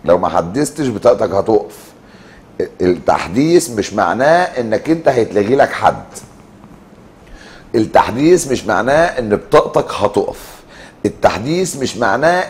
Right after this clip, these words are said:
ان فجأة هيتكشف انك انت عندك، آه، ولاد متجوزين و-، وعايشين بره وانت بتصرف تموينهم والحاجات دي. التحديث دي يبقى عارفين البطاقة دي فيها واحد، اتنين، تلاتة، اربعة، والاربع اشخاص دول مش عاملين بطايق بره.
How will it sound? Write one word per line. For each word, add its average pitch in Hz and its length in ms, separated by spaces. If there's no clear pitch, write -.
ان 123 200
فجأة 170 360
هيتكشف 131 800
انك 120 320
انت 165 240
عندك، 147 680
آه، 110 480
ولاد 131 320
متجوزين 110 600
و-، 135 140
وعايشين 101 800
بره 143 240
وانت 127 220
بتصرف 127 500
تموينهم 120 600
والحاجات 90 440
دي. 64 200
التحديث 190 440
دي 214 200
يبقى - 180
عارفين 131 340
البطاقة 139 420
دي 165 240
فيها 85 240
واحد، 90 360
اتنين، 95 340
تلاتة، 95 300
اربعة، 180 400
والاربع 170 520
اشخاص 185 280
دول 208 180
مش 175 160
عاملين 139 300
بطايق 127 400
بره. 90 380